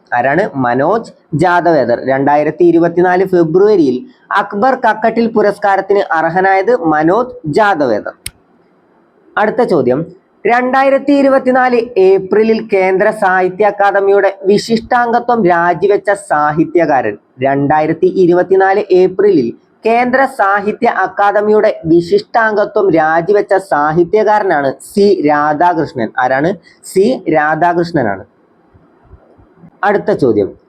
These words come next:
എ ടി പി പുരുഷ ടെന്നീസ് റാങ്കിങ്ങിൽ ഒന്നാമതാകുന്ന ഏറ്റവും പ്രായം കൂടിയ താരം എന്ന റെക്കോർഡ് സ്വന്തമാക്കിയത് ആരാണ്? നൊവാക് ജോക്കോവിച്ച് ആണ്. നൊവാക് ജോക്കോവിച്ച് ആണ് എ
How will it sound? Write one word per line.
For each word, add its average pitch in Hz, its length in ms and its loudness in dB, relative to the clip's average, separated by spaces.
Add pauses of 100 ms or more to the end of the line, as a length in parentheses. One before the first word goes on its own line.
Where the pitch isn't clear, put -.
(380)
എ 226 120 2 (180)
ടി 269 120 2
പി 269 180 0 (160)
പുരുഷ 202 320 2
ടെന്നീസ് 196 640 2
റാങ്കിങ്ങിൽ 208 540 2 (120)
ഒന്നാമതാകുന്ന 185 1120 0
ഏറ്റവും 220 600 2
പ്രായം 196 460 0
കൂടിയ 202 340 2
താരം 170 540 0
എന്ന 175 220 2
റെക്കോർഡ് 160 480 -2
സ്വന്തമാക്കിയത് 180 760 0 (500)
ആരാണ്? 190 360 -2 (560)
നൊവാക് 202 680 2
ജോക്കോവിച്ച് 175 720 0
ആണ്. 113 180 -4 (180)
നൊവാക് 143 600 0
ജോക്കോവിച്ച് 180 540 0
ആണ് 139 140 0 (200)
എ 170 200 2